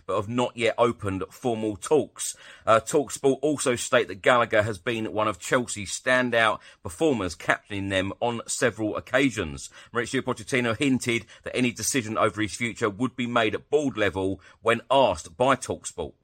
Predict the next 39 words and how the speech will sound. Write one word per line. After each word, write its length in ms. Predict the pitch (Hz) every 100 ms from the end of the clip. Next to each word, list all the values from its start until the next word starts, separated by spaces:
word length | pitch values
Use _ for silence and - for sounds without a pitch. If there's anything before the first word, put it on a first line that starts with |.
| _ _ _ _ _ _ _ _ _ -
Sections 520 | - 160 - 160 147
of 160 | - 139
the 60 |
Chelsea 360 | 131 170 147 131
hierarchy 720 | 143 165 127 123 113 - 123 113
are 180 | 139 135
willing 300 | 131 131 123
to 100 | 127
let 160 | 123
Chelsea 380 | - 143 117 113
go 340 | 98 135 113
in 160 | 104 113 -
order 240 | 139 117
to 120 | -
balance 540 | 98 135 123 98 98 -
F 200 | 127 120 -
F 240 | 117 -
P 220 | - 123
rules. 600 | 110 120 147 92 76 73 - - -
As 140 | 117
an 80 | 117
academy 420 | 117 147 127 120
product, 480 | 113 139 123 117 - -
any, 380 | 135 139 131 120
uh, 240 | 104 117 110
transfer 480 | - 135 117 120 104
fee 260 | - 110
would 220 | 104 117
a 60 | 104
hundred 280 | 127 123 -
percent 440 | 98 - 120 101 - - -
be 100 | 117
marked 460 | 117 127 120 -
as 160 | 104 104
profit 580 | - 170 147 92 82 - _ -
on 180 | 127
their 140 | 127 123
balance 360 | 110 104 87
sheet. 280 | - 85 69